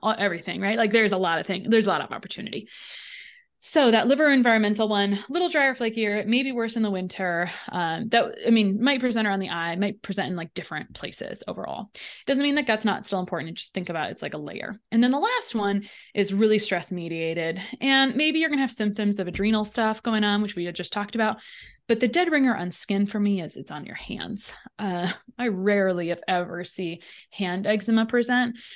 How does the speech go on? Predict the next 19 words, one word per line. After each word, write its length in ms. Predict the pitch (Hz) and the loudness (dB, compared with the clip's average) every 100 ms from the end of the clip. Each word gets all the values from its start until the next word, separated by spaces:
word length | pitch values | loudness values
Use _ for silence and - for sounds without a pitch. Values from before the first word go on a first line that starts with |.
| - | -8
where 80 | 196 | -4
someone 280 | - 185 170 | -2 -2 0
didn't 240 | 170 214 | 2 2
have 160 | 233 247 | 2 0
it 60 | 262 | -2
as 100 | 277 | -4
a 60 | |
child 360 | - 196 180 175 | -2 0 0 0
or 60 | |
didn't 180 | 175 208 | -2 -2
have 160 | 220 240 | -2 0
it 60 | |
in 100 | 220 | 0
some 220 | 202 202 185 | 0 -2 -2
other 260 | 180 180 - - | -2 -2 -4 -10
capacity 560 | 180 165 - 170 160 - - _ | -6 -4 -4 -8 -8 -14 -20 _
or 340 | - 185 175 - 180 - | -2 0 0 -4 -12 -2
didn't, 300 | 226 208 220 | 0 2 0
ha-, 180 | - | -4